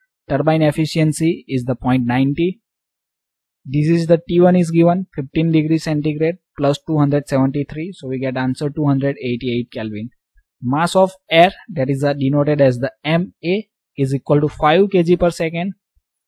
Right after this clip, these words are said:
C V is equal to forty-three thousand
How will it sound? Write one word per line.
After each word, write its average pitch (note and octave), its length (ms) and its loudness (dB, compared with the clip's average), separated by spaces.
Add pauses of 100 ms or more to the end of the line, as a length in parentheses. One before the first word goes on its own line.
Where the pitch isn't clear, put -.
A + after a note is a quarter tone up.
(140)
C - 380 0
V A3+ 320 0 (220)
is F#3 240 2
equal F3+ 340 6
to F#3 120 4
forty-three D#3 640 -2
thousand E3+ 580 -4